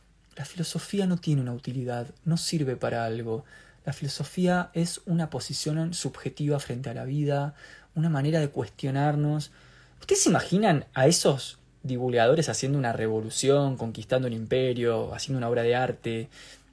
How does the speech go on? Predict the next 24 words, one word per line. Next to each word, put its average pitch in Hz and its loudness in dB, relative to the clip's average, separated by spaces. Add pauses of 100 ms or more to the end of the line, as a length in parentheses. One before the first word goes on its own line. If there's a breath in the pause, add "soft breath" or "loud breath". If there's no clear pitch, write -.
eh, 110 -4 (340)
manejando 120 2
un 127 -4
grupo 143 2
humano, 131 2 (400 soft breath)
eh, 117 -4
teniendo, 135 4 (360 soft breath)
eh, 113 -2
no 117 -6
sé, 117 -2 (100)
así - 0
como 127 -2
una 139 2
gran 147 4
hazaña, 147 4 (360 loud breath)
eh, 117 -2
heroica? 139 6 (220 soft breath)
Yo - -2
no 370 6
me 208 6
los 139 -2
imagino, 151 0
o 120 -2
sea, 135 4